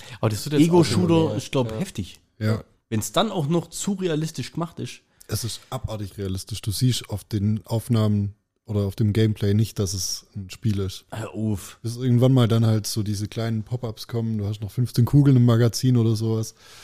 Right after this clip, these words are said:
Speaker 2: Und das kannst du wahrscheinlich
Speaker 3: Ähm,
Speaker 2: noch deaktivieren.
Speaker 3: Wahrscheinlich, ja. Also es sieht echt
Speaker 2: Ja, ja,
Speaker 3: abartig
Speaker 2: das gibt's ja
Speaker 3: realistisch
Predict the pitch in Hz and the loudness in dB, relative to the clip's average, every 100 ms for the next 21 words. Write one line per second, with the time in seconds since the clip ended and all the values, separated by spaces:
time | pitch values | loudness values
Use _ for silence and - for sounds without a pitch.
0 | - 104 110 - 139 120 131 123 113 135 | -16 -8 -6 -2 -2 0 0 0 -2 -2
1 | 120 - 113 139 131 - - - 120 117 | -2 -2 0 0 -2 -10 -18 -14 -8 -6
2 | - 139 123 98 127 117 120 - _ _ | -2 0 0 -2 -2 -2 -4 -8 _ _
3 | _ _ _ _ 107 117 104 - 117 - | _ _ _ _ 0 0 0 0 0 -2
4 | 117 - - - - 135 135 113 - 113 | -4 -4 -16 -8 0 2 2 0 -2 0
5 | 113 151 123 127 110 | 0 2 2 2 -2